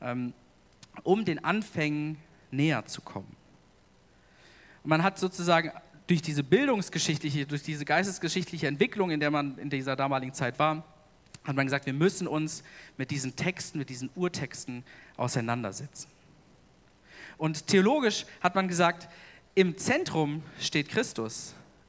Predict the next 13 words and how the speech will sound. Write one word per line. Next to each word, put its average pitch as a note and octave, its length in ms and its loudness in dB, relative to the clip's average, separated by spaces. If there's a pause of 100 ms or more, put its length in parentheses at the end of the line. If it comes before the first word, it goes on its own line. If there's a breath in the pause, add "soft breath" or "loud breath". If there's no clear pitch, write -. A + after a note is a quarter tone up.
(120)
aber D3+ 320 6
von D#3 200 -2
diesem D3 160 -2
Christus D3+ 600 -2 (480 soft breath)
erfahren D#3+ 360 0
wir C#3+ 60 0
ja C3 80 0
durch B2+ 160 -6
die A2+ 120 -10
Schrift." - 500 -8 (540)
Und B2+ 240 -6
wenn C3+ 240 -2
wir B2+ 340 0